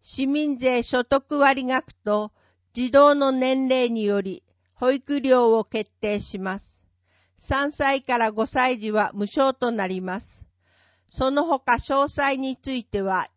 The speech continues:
入園案内をご覧ください。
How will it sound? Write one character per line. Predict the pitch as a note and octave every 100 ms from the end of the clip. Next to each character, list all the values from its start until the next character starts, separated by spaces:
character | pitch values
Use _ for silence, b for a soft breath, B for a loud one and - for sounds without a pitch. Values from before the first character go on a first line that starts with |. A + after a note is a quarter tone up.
| _
入 | G#3 C4+ C#4+ C#4
園 | C4+ B3+
案 | A3+ B3+ C4
内 | B3+ B3
を | G#3+ G3+
ご | G3
覧 | G3 G3
く | - F#3+
だ | F#3
さ | - F3+ E3
い。 | -